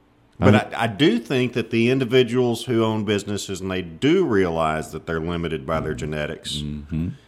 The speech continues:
Speaker 1: and know that they are limited by their, uh,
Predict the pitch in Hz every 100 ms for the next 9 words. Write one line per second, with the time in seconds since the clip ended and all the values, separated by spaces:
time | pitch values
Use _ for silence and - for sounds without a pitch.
0 | _ _ 101 92 98 143 190 117 101 -
1 | 95 92 90 - 87 85 85 92 87 82
2 | 73 85 82 85 82 82 - -